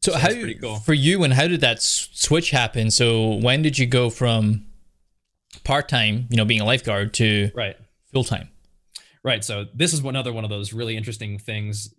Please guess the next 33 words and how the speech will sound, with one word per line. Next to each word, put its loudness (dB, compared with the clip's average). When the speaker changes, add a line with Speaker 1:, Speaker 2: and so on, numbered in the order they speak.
Speaker 2:
about -14
how -12
the -10
timing -8
of -12
all -10
this -14
worked -16
out -8
is -4
that, 0
um, -2
I, 2
I, 0
I -4
told -4
you 2
that -2
my -6
parents -6
were -8
always -6
super -10
supportive -10
of -12
me. -10
They -8
would -4
always -6
help -10
me, -8
you -10
know, -10